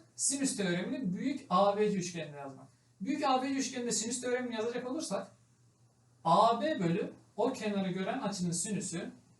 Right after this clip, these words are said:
A B bölü sinüs theta A C bölü sinüs beta eşittir. Büyük üçgende,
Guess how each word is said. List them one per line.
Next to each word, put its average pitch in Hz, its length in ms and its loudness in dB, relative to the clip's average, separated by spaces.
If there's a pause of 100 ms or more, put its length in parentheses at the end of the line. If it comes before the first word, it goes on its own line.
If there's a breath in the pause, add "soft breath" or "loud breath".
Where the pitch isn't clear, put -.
(840)
A 165 380 0
B 190 240 -2
bölü 135 200 -6
sinüs 175 400 -6
theta - 500 -4 (2250)
A 208 320 6
C 277 260 -2
bölü 180 200 0
sinüs 226 360 -4
beta 202 200 -2
eşittir. - 640 -10 (3500)
Büyük 208 260 0
üçgende, 190 600 0